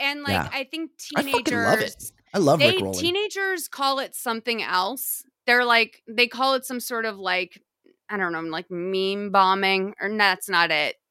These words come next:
Speaker 1: And
Speaker 2: Yeah.
Speaker 1: You know, we
Speaker 2: Oh.
Speaker 1: just lost the younger
Speaker 2: I mean,
Speaker 1: audience.
Speaker 2: this is,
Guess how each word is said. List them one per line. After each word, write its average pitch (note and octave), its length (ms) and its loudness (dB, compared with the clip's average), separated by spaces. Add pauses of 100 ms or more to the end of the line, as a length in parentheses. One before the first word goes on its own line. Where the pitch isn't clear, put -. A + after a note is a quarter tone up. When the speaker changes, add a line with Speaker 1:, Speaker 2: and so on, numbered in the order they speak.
(140)
Speaker 1:
And F#3 240 -2
Speaker 2:
Yeah. E2+ 180 -4 (600)
Speaker 1:
You B2+ 180 8
know, B2 180 8
we A2 80 4
Speaker 2:
Oh. - 20 -6
Speaker 1:
just - 160 -8
lost F#3 580 4 (100)
the G3 100 -8
younger F3+ 420 -2
Speaker 2:
I C3+ 80 4
mean, F3 40 6 (160)
Speaker 1:
audience. E3 200 2
Speaker 2:
this - 20 -2
is, D#3 280 -2